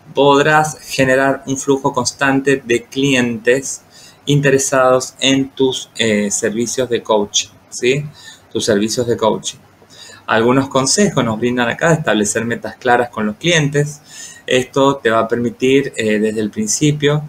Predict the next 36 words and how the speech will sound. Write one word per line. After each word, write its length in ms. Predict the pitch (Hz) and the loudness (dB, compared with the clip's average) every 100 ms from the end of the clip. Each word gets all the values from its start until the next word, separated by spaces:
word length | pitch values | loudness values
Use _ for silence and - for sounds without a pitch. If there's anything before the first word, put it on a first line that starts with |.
| - - - _ - | -14 -20 -20 _ -6
eh, 180 | 110 | -4
generar 680 | 104 - 107 110 117 127 131 | -2 -2 0 2 2 0 -2
un, 680 | 120 113 107 107 101 101 101 - | -8 -8 -4 -4 -4 -8 -14 -12
un 140 | 123 | -8
acercamiento 800 | 113 117 107 110 120 147 131 113 | -4 -2 -2 -4 -2 0 0 -2
para 240 | - 104 - | -4 -6 -4
crear 240 | 107 110 | -4 -4
un 100 | 110 | -2
buen 200 | 113 110 | -4 -2
coaching, 500 | 131 131 131 135 131 | 0 0 0 -2 -2
una 240 | 117 113 | -4 -4
buena 200 | 113 113 | -4 -4
mentoría. 520 | 113 107 104 120 131 131 | -6 -8 -4 2 2 2
Te 80 | |
va 200 | 110 110 - - | -2 -2 -4 -12
a 80 | - | -10
ayudar 420 | 101 104 110 120 | -6 -4 -2 0
a 60 | 120 | 0
definir 560 | 117 - 123 123 135 135 - - - - | -2 -6 -8 -4 -4 -4 -12 -18 -18 -2
las 200 | 147 147 | 2 4
expectativas, 680 | 147 143 143 131 135 139 131 | 2 0 -2 -2 2 0 0
a 40 | |
mantener 460 | 123 113 104 110 110 | -4 -6 -6 -6 -4
el 100 | 110 | -4
enfoque, 800 | 107 104 170 165 156 156 143 143 - - - | -6 -2 2 4 2 0 -4 -4 -10 -18 -8
a 160 | - 113 | -2 0
medir 300 | 110 110 113 | 0 2 2
el 100 | 110 | 0
progreso 540 | 107 110 143 139 - | -4 0 2 2 0
a 40 | 110 | 0
lo 80 | |
largo 280 | 107 110 110 | 0 0 -2
del 120 | 104 | -4
tiempo, 520 | - 139 139 127 127 - - - - | -4 -4 -4 -4 -8 -8 -18 -20 -6
a 160 | 127 135 | -2 0
trabajar 500 | 131 127 - 139 | 2 0 0 -4